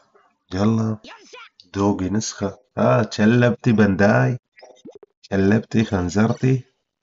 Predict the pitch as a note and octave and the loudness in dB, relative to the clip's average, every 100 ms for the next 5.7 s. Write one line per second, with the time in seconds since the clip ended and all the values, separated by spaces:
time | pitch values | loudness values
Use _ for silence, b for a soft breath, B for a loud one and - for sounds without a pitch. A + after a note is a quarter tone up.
0 | _ - - - E2+ D#2+ - _ _ _ | _ -18 -16 -12 -10 -10 -12 _ _ _
1 | _ _ _ _ _ _ C#4+ G#4 D#4+ A#4 | _ _ _ _ _ _ -20 -20 -20 -20
2 | A4+ _ - A#4+ F#2 F2 E2 _ _ _ | -20 _ -18 -8 -4 -4 -6 _ _ _
3 | _ - E2 F2 F#2 F#2 E2 F#2 F2 - | _ -14 -8 -4 -4 -4 -6 -10 -10 -6
4 | F#2 E2+ - - _ _ _ - - E2+ | -6 -6 -12 -20 _ _ _ -20 -20 -16
5 | E2 F2 - F#2+ G#2 G#2+ | -10 -10 -8 -2 0 0